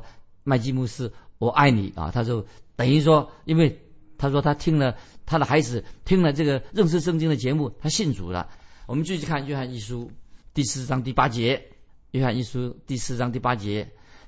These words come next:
，“没有爱心的就不认识神，因为神就是爱。”听众朋友，这些经文让我们自我反省。如果是你是已经信主的啊，你要反省，没有爱心的就不认识神，因为神就是爱。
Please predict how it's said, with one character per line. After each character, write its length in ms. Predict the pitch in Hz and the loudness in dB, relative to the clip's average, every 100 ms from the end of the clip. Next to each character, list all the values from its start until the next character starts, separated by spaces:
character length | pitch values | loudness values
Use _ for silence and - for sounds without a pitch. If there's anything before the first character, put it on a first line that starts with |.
| - | -8
，“没 300 | - 120 185 | 2 6 8
有 120 | 165 | 8
爱 220 | 127 147 127 | 6 2 0
心 300 | - 127 120 | -2 -4 -4
的 180 | - - _ _ - - | -6 -10 _ _ -20 0
就 240 | 196 156 | 4 4
不 200 | 127 156 | 4 0
认 320 | 151 196 156 | 4 4 4
识 220 | 131 135 113 | 2 -4 -6
神， 420 | - 98 107 127 - _ _ _ - | -6 -4 -2 -4 -8 _ _ _ -8
因 140 | 135 139 | 0 2
为 260 | 131 110 - - - - | 2 0 -6 -16 -20 -18
神 340 | - 110 104 | -6 -2 -2
就 140 | 113 101 | -2 -6
是 120 | - | -6
爱。” 180 | 110 113 - - | -6 -6 -8 -6
听 120 | 113 | -4
众 60 | 107 | -2
朋 80 | |
友， 60 | 104 | -4
这 140 | 117 | -4
些 60 | 110 | -4
经 180 | 120 110 | -4 -4
文 200 | 98 104 - | -4 -6 -8
让 160 | 110 | -6
我 120 | 98 | -4
们 100 | 104 | -4
自 160 | 101 120 | -4 -2
我 100 | 92 | -2
反 240 | 87 98 | 0 -2
省。 240 | 110 95 - - - | -2 -4 -8 -14 -10
如 120 | 107 | -6
果 80 | 110 | -4
是 140 | 113 | -4
你 140 | 101 95 | -4 -4
是 120 | 110 | -6
已 20 | |
经 100 | 107 | -6
信 240 | 120 170 120 | -4 -2 -4
主 160 | 95 | -4
的 160 | 85 90 - - - - | -6 -8 -10 -20 -20 -14
啊， 240 | 95 92 95 | -8 -4 -2
你 180 | 104 107 | -2 -2
要 140 | 110 | -4
反 200 | 95 110 | -2 -4
省， 200 | 107 87 - - - | -4 -10 -14 -8 4
没 140 | 156 | 6
有 100 | 185 | 8
爱 180 | 165 151 | 6 2
心 220 | - 143 | 0 -2
的 180 | 113 - - - - | -2 -6 -14 -20 -16
就 160 | - 160 | 0 0
不 120 | 139 | 2
认 180 | 156 143 | 0 0
识 140 | 107 | -2
神， 320 | 110 98 90 95 - - | -8 -8 -8 -10 -18 -10
因 120 | 131 123 | -4 -2
为 180 | 117 | -2
神 240 | 101 101 107 | -4 -4 -4
就 120 | 107 | -6
是 160 | - 87 | -10 -10
爱。 200 | 80 | -10